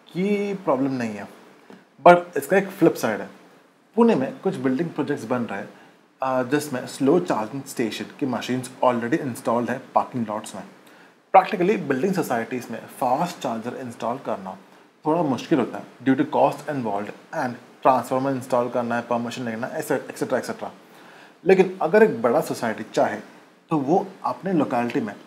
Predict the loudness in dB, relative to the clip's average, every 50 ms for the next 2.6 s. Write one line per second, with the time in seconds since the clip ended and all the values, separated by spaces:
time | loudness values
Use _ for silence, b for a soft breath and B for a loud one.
0 | -20 -20 -20 -20 _ _ -18 -18 -8 0 2 4 4 4 2 0 -2 -4 -2 -2
1 | -2 -2 -4 -8 -8 -6 -4 -4 -4 -4 -6 -10 -10 -10 -12 -12 -6 -2 -2 -2
2 | -2 -2 -4 -6 -6 -6 -10 -10 -12 -16 -16 -18